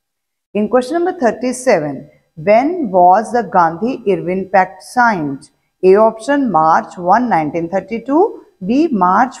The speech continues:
five, nineteen thirty-one, C, March ten, nineteen thirty-five, and D, March seven, nineteen thirty-seven. And the correct option is B, March five, nineteen thirty-one.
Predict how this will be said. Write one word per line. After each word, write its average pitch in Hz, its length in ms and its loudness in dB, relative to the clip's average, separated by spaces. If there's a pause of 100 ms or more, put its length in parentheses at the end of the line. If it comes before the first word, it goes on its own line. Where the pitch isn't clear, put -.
five, 277 320 0
nineteen 190 520 -2
thirty-one, 220 840 0 (220)
C, 339 280 2
March 202 520 2
ten, 302 260 0
nineteen 208 460 -2
thirty-five, 202 760 0 (120)
and 240 200 -4
D, 277 180 0
March 170 460 2
seven, 180 480 -2
nineteen 175 420 -4
thirty-seven. 214 760 -2 (320)
And 196 200 0
the 226 60 -6
correct 247 460 -4
option 180 420 -2
is 208 220 -6
B, 185 560 -2
March 170 600 0 (140)
five, 170 400 0
nineteen 185 600 -4
thirty-one. 180 720 -2